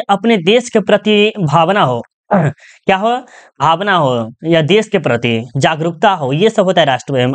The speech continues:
राष्ट्रवाद में। तो ऑप्शन जो है आपका डी होगा, याद रखिएगा, ठीक है। अब देखिए छह नंबर प्रश्न बहुत ही इंपॉर्टेंट है कि क्रिप्स योजना कब प्रारंभ हुआ था? क्रिप्स योजना जो है कब प्रारंभ हुआ था? ये होना था उन्नीस सौ बयालीस में। कब हुआ था? उन्नीस सौ बयालीस, ऑप्शन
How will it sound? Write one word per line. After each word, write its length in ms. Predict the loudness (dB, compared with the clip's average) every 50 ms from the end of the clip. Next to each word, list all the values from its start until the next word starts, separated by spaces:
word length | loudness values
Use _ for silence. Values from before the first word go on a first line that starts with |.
| -2 0
राष्ट्रवाद 420 | 0 0 0 -2 -2 -4 -4 -2
में। 220 | -2 -2 -2 -4 -6 -8 -20 -20 -20 -8 -6
तो 60 | 0
ऑप्शन 380 | 2 2 0 0 -2 -4 -4 0
जो 100 | 2 2
है 80 | 2 2
आपका 200 | 2 0 0 -2
डी 200 | 0 0 -2 0
होगा, 280 | 0 2 2 2 0 0 -4 _
याद 260 | -2 0 0 0 -2 -4
रखिएगा, 260 | -4 -4 -2 -4 -2
ठीक 180 | -2 -2 -2
है। 140 | 0 -2 -2 -6 _ _ _ _ -20 -20 -4 -4
अब 100 | -2 -2
देखिए 200 | -2 -2 -2 -4
छह 280 | -4 -4 -2 0 0 0
नंबर 180 | 0 -2 -2
प्रश्न 280 | -2 -2 -2 -2 0 0
बहुत 280 | 0 0 0 0 0
ही 60 | 0 -2
इंपॉर्टेंट 440 | 0 0 -2 -2 -2 -2 -2 0
है 200 | -2 -2 -2 -2 -4 _ _ _ _ _ -4
कि 100 | -4 -4
क्रिप्स 400 | -2 0 2 2 2 0 0 0
योजना 480 | 2 4 4 2 2 0 0 0 0 -2 0 -2
कब 160 | 0 0 0
प्रारंभ 500 | -2 0 2 2 2 2 0 0 0 0
हुआ 180 | 0 0 0 0
था? 100 | -2 -4
क्रिप्स 360 | -4 0 -2 -2 0 0 2
योजना 340 | 2 4 4 4 2 2 2
जो 120 | 2 2
है 160 | 2 2 0 0 0 0
कब 240 | 0 0 0 -2 -6 -2
प्रारंभ 340 | 0 0 0 0 0 0
हुआ 140 | 0 0 0
था? 280 | 2 2 2 2 2 0 _ _ -20 -20 _ _ 0
ये 140 | 0 2 2
होना 360 | 0 0 0 2 2 2 2
था 200 | 2 2 2 2
उन्नीस 300 | 2 0 -2 -2 -4 -2 0
सौ 220 | 2 2 2 0 -4 _ _ _ _ _ _ _ -2
बयालीस 400 | -2 0 0 -2 -4 -6 -6 -6
में। 80 | 0 0
कब 80 | 0
हुआ 120 | 0 2 2
था? 100 | 2 0
उन्नीस 200 | 2 0 0 0
सौ 60 | 2
बयालीस, 340 | 2 2 2 2 0 -2 -2
ऑप्शन 320 | -4 -4 0 0 -2